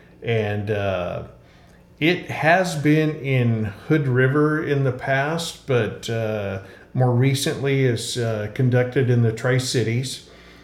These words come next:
And it is an international competition. It in, it, uh, takes in Canada. And so it's, uh, Oregon, Washington, Idaho, and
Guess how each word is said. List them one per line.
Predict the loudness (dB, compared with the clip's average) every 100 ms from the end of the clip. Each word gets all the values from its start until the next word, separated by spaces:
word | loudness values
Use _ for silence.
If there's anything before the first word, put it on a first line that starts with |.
| -20 -4
And | 2 4 4
it | 4 4
is | 4 4
an | 4
international | 4 6 4 4 2 0 -2
competition. | 0 0 -2 -2 -2 -2 0 -2 -2
It | -2 0
in, | 0 0 -4 -6
it, | -4 -4 -8 -14 -12
uh, | -8 -8 -6
takes | 0 0 0 -2
in | 0 2 0 -2
Canada. | -2 0 2 0 -2 -10 -14 -20 -20 -20 -20 -20 -6
And | -2 -2
so | 0 2 2
it's, | 4 2 -2 -4 -2
uh, | -2 -2 -2 -2 -2 0
Oregon, | 4 4 4 0 2 2 2
Washington, | 2 2 0 0 0 0 2 0 -2 -4
Idaho, | -4 -2 2 2 2 2 4 4 6 4 4 0 -2
and | -4 -4 -2 -2 -4